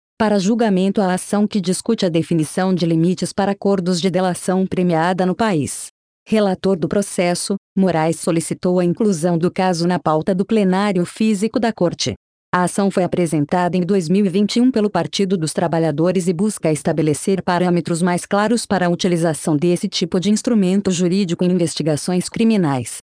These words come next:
Entre os pontos levantados, o partido sustenta que delações firmadas por investigados presos devem ser consideradas inválidas.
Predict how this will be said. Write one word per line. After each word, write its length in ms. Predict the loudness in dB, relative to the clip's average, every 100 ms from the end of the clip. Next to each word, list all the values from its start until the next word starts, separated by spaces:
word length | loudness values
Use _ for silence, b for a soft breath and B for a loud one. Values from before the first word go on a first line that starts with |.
| _ _
Entre 260 | 0 2 0
os 80 | -2
pontos 360 | 0 0 0 0
levantados, 840 | 0 2 0 0 0 0 -2 -4 -10 -8
o 60 | -4
partido 540 | -2 -2 -2 0 0
sustenta 500 | -2 -4 -2 -2 0
que 100 | -2
delações 640 | 0 0 0 0 -2 -2
firmadas 560 | -2 0 2 0 -2 -4
por 160 | -2
investigados 800 | 0 0 0 -2 -2 0 -2 -4
presos 480 | -2 0 0 -2 -2
devem 260 | -2 0 0
ser 240 | -2 -4
consideradas 800 | 0 -2 0 0 2 0 0 0
inválidas. 800 | 0 0 0 0 -4 -6 -8